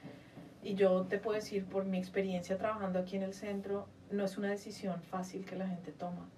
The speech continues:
La gente no acude feliz a una clínica a hacerse un aborto. Sí, es una decisión difícil donde juegan muchos factores, donde se piensa mucho si esto es, es lo mejor para mí, para mi vida, para la vida de ese futuro bebé.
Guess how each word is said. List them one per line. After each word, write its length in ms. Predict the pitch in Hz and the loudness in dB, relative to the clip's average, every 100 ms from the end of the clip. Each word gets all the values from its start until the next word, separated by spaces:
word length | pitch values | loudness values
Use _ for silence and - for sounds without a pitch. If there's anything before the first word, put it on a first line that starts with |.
| - | -6
La 120 | 202 202 | -2 0
gente 240 | 196 196 | 2 2
no 140 | 208 | 2
acude 340 | 208 - 226 214 | 0 2 4 4
feliz 360 | - 220 185 185 | 2 -2 -2 -2
a 60 | |
una 160 | 180 180 | -2 -2
clínica 400 | 185 196 190 185 | -2 -2 -2 -2
a 20 | |
hacerse 300 | 196 190 185 | -4 -6 -6
un 60 | 175 | -6
aborto. 400 | 175 180 180 - - - - - - - - - - - - | -6 -6 -8 -14 -18 -20 -20 -20 -20 -20 -20 -20 -20 -20 -18
Sí, 240 | - 185 | -6 -2
es 140 | 247 247 | -2 -2
una 120 | 208 | -2
decisión 480 | 202 220 220 208 185 | -2 -4 -6 -2 0
difícil 420 | 190 - 233 240 | 0 -2 -6 -2
donde 220 | 233 226 | -2 -2
juegan 340 | 208 190 180 185 | 2 2 2 0
muchos 280 | 196 220 - | 0 -4 -4
factores, 460 | 226 - 185 202 | -4 2 2 2
donde 200 | 208 196 | 2 -2
se 140 | 180 196 | -2 -2
piensa 400 | 190 175 - 190 | -2 -2 -2 -2
mucho 400 | 196 196 208 208 - - | 0 -4 -6 -10 -14 -18
si 200 | - 220 | -8 2
esto 200 | 185 - | 2 2
es, 200 | 180 185 - 185 185 | -4 -4 -8 -8 -6
es 180 | 190 | -4
lo 120 | 202 202 | -2 0
mejor 420 | 202 185 180 175 - - | 0 0 0 0 -6 -4
para 240 | 185 185 | -2 0
mí, 220 | 175 208 247 | 0 -2 -2
para 160 | 226 | 0
mi 160 | 190 175 | 0 -2
vida, 400 | 175 202 226 233 - - | -4 -2 0 -2 -8 -12
para 180 | - 202 | -2 2
la 140 | 180 175 | 2 0
vida 240 | 170 170 | 0 2
de 140 | 180 | 2
ese 220 | 180 - 180 | -2 -6 -8
futuro 440 | - 185 175 170 | -6 -6 -6 -4
bebé. 400 | 180 185 - - | -2 0 -2 -6